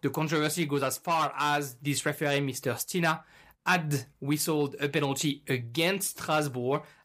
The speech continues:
at the ninety-fifth minute in Montpellier,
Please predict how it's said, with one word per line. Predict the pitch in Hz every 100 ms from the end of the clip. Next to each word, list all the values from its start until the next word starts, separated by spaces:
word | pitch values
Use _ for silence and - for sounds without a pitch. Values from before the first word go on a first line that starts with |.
| -
at | 147 135
the | 139
ninety-fifth | 139 175 202 202 185 - 175 - - 240 220 -
minute | 160 156 196 190 156 - - - _ _ -
in | 220 226
Montpellier, | 190 175 175 156 147 135 139